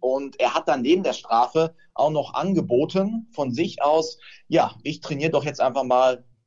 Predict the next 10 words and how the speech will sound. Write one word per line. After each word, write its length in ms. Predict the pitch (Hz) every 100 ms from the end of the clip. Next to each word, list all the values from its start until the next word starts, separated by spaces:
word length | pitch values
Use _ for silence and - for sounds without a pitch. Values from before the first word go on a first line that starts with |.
| _
eine 160 | 120 117
Jugendmannschaft 960 | 117 143 120 117 107 113 113 113 - -
der 160 | 98 107
Frauen 420 | - 110 127 104
oder 220 | 104 101
der 120 | 104
Mädchen 400 | 104 123 - 104
oder 180 | 104 110
eine 120 | 104
Frauenmannschaft. 720 | - 104 117 101 98 92 -